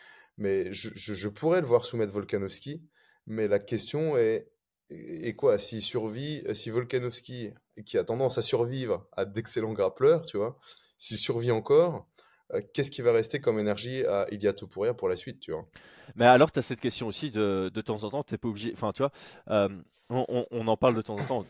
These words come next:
Speaker 2: T'es pas obligé de shooter en lutte pour obtenir un takedown. Tu peux, euh, shooter en lutte
Speaker 1: Oui.
Speaker 2: pour avoir un clinch et travailler sur
Speaker 1: Ah
Speaker 2: ta
Speaker 1: oui, bien
Speaker 2: sortie de
Speaker 1: sûr.
Speaker 2: clinch, par exemple.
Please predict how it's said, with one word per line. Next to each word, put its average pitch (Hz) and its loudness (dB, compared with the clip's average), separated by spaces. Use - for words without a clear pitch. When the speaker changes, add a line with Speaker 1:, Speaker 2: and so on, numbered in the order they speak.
Speaker 2:
T'es - 0
pas 165 6
obligé 139 4
de 117 -2
shooter 160 -2
en 110 2
lutte 135 -4
pour 165 -2
obtenir 127 -2
un 113 2
takedown. 110 -2
Tu - -16
peux, 127 2
euh, 101 2
shooter - -8
en 95 -2
lutte 131 2
Speaker 1:
Oui. 196 6
Speaker 2:
pour 120 4
avoir 104 4
un 107 2
clinch 127 -4
et 101 -4
travailler 107 2
sur 107 -4
Speaker 1:
Ah 120 -2
Speaker 2:
ta 175 2
Speaker 1:
oui, 156 0
bien 104 0
Speaker 2:
sortie 104 -4
de - -4
Speaker 1:
sûr. - -
Speaker 2:
clinch, 127 -2
par 101 0
exemple. 123 -4